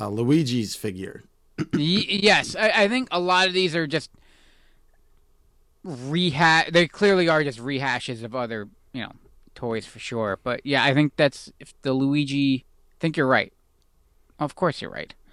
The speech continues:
Speaker 1: Hmm.
Speaker 2: Um, Sonic had, like, a, he had, like, his little f-, like, I don't know, they made it look like it was, like, fire, like, behind him and stuff, but because he's going super fast.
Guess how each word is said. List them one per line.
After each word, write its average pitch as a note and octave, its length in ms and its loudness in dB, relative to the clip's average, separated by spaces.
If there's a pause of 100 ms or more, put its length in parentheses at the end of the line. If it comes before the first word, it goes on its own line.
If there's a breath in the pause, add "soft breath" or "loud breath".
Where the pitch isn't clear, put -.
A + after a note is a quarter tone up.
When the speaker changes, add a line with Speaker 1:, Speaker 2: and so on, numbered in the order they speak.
(480 soft breath)
Speaker 1:
Hmm. C#3 60 2
Speaker 2:
Um, A2+ 580 4 (1300 soft breath)
Sonic G3 560 8
had, F#3 260 4
like, E3+ 200 2
a, C#3 680 0
he D#3 200 -2
had, D#3+ 80 -6
like, D#3 180 -6
his C#3 200 -10
little D3+ 180 -6
f-, - 240 -16 (360)
like, C3 160 -10 (1000)
I E3+ 120 -16
don't G#3 80 -6
know, G#3+ 140 -2
they C#3+ 140 -2
made D3+ 220 -2
it C3 80 -6
look B2+ 160 -6
like A2+ 120 -6
it A2+ 40 -8
was, F#2 100 -10
like, F#2 140 -10
fire, G2+ 640 0
like, G2+ 200 -6
behind G#2+ 320 -2
him G#2 100 -4
and G#2 100 -8
stuff, - 260 -2
but B2+ 100 2
because B2+ 260 2
he's B2 100 -2
going D#3 220 6
super D3+ 280 0
fast. B2 500 2